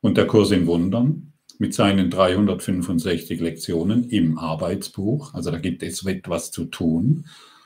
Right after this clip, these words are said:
Das ist nicht, ähm, das ist keine Flachland-Spiritualität, die hier angeboten wird, sondern es ist eine Arbeit.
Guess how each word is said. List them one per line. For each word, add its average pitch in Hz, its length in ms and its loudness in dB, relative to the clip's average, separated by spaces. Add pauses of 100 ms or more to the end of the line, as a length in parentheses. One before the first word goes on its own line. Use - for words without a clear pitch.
(160)
Das 139 140 4
ist 127 160 4
nicht, 101 300 2
ähm, 110 580 4 (440)
das 110 140 0
ist 117 200 2
keine 101 640 4 (840)
Flachland-Spiritualität, 101 2000 2 (420)
die 104 80 2
hier 101 220 6
angeboten 110 640 2
wird, 110 220 0
sondern 95 320 -2
es 95 160 -4
ist 95 200 -8
eine 87 360 -4
Arbeit. 104 720 -6